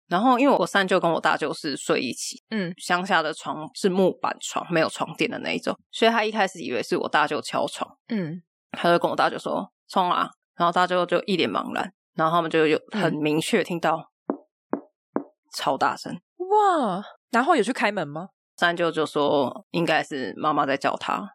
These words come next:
Speaker 1: 他就去灵堂上香。
Speaker 2: 嗯。
Speaker 1: 然后白天的时候他就分享这件事情嘛，然后我妈就在那边说什么：“啊，怎么没有来敲我的门？”就是有种觉得怎么妈妈回来找你了，不来找我。
Speaker 2: 嗯。
Speaker 1: 隔天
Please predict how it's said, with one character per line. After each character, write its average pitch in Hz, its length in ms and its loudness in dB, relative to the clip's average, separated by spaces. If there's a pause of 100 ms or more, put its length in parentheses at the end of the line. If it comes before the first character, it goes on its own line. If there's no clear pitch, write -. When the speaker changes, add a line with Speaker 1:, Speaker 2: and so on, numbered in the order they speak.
Speaker 1:
他 165 160 -2
就 165 100 0
去 147 520 -2
灵 156 160 -6
堂 139 180 -2
上 160 240 -4
香。 - 180 -10 (220)
Speaker 2:
嗯。 233 720 -2 (360)
Speaker 1:
然 196 120 0
后 233 160 4
白 180 240 2
天 220 140 -2
的 220 80 0
时 196 140 0
候 190 60 4
他 190 120 4
就 185 80 0
分 185 180 0
享 165 200 0
这 165 80 -4
件 165 140 0
事 - 180 -2
情 - 240 -10
嘛， - 120 -6 (360)
然 185 120 2
后 208 60 2
我 175 80 0
妈 160 180 4
就 180 120 0
在 175 80 4
那 175 80 2
边 175 120 2
说 190 140 0
什 185 100 0
么 185 140 0
：“啊， 339 80 4
怎 311 100 2
么 208 80 6
没 196 140 2
有 262 60 6
来 185 160 4
敲 220 180 2
我 202 100 4
的 175 80 2
门？” 110 480 0 (140)
就 320 100 2
是 311 60 4
有 240 140 6
种 190 180 4
觉 175 140 4
得 170 120 4
怎 175 80 0
么 175 80 4
妈 208 140 4
妈 226 100 6
回 247 160 6
来 180 120 6
找 175 220 2
你 185 160 0
了， 170 100 2
不 196 100 2
来 160 140 2
找 95 220 -2
我。 123 300 -6 (180)
Speaker 2:
嗯。 196 420 2 (200)
Speaker 1:
隔 170 240 6
天 170 380 0